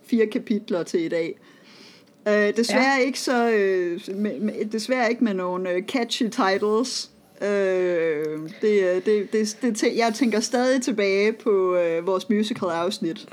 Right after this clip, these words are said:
Speaker 1: tidligere på sæsonen med, øh, Guy. Hvad man ville give for, at Guy ikke skulle i krig. Altså, den, den glemmer jeg ikke. Det var så godt. Det var så godt.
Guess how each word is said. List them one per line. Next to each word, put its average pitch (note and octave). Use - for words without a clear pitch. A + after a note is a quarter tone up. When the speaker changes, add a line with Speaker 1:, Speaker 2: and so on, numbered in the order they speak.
Speaker 1:
tidligere A3+
på G#3+
sæsonen F#3+
med, F#3
øh, A#3
Guy. A#3
Hvad G#3+
man G#3
ville G3+
give A#3
for, -
at G3
Guy A3+
ikke G#3
skulle G#3
i F#3
krig. A3
Altså, G3
den, B3+
den C4
glemmer C4+
jeg B3+
ikke. G#3+
Det A#3
var A#3
så C4+
godt. F3+
Det G#3+
var G#3+
så G#3+
godt. F3+